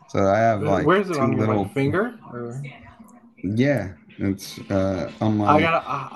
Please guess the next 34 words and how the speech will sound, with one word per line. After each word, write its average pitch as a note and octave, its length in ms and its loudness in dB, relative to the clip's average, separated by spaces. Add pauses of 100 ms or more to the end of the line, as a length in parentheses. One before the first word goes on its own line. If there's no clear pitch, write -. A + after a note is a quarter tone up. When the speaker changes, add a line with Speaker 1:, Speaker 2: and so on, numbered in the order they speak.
Speaker 2:
I D#3 40 0
got E3 160 0
a E3 40 -4
Speaker 1:
the - 60 -8
Speaker 2:
salute - 300 2
Speaker 1:
base A2+ 260 2
Speaker 2:
you. C3 60 2
Speaker 1:
of - 40 6
my A2 180 2
thumb, G#2+ 240 0
Speaker 2:
You C#3+ 80 4
get D#3 220 4
a - 40 4
Speaker 1:
right D#3+ 80 4
Speaker 2:
knife. D3+ 200 2
Speaker 1:
there. F#2+ 160 -6 (320)
Speaker 2:
You C3 100 -8
get C#3+ 140 2
a C#3+ 60 -2
knife, B2 440 -4 (200)
all B2 80 -4
right? B2+ 320 0 (500)
And C#3 140 2
you C3+ 40 -6
chop C#3+ 280 2
off C3+ 200 -2
your B2+ 100 -12
thumb. A#2+ 260 -4 (1600)
It D#3+ 120 6
will D3+ 200 2
get D3+ 240 2
the D3+ 100 -4
splinter C3+ 440 -6
out. A2 180 -18